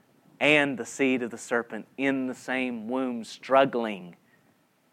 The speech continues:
"Jacob have I loved, Esau have I hated." Now, this prophecy does not necessitate a virgin birth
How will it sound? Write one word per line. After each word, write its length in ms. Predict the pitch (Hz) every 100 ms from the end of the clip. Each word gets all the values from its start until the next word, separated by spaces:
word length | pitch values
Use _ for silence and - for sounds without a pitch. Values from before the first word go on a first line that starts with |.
| _ _ _ _ _ _ _ _
"Jacob 360 | - 123 123 120
have 180 | 123 120
I 100 | 120
loved, 460 | 135 147 147 147 -
Esau 480 | 131 123 - 127 117
have 200 | 117 113
I 100 | 107
hated." 560 | - 107 90 85 80 - _ _ _ _ _ _ _ _ _ _ _ _ _ _ _ _ _ _ _ _ _ _ 147
Now, 160 | 139
this 220 | 139 233
prophecy 540 | - 196 160 131 - 123
does 220 | 139 139
not 220 | 156 151
necessitate 640 | 143 - 151 - 110 120 117
a 60 |
virgin 360 | 120 113 113 113
birth 420 | 135 92 -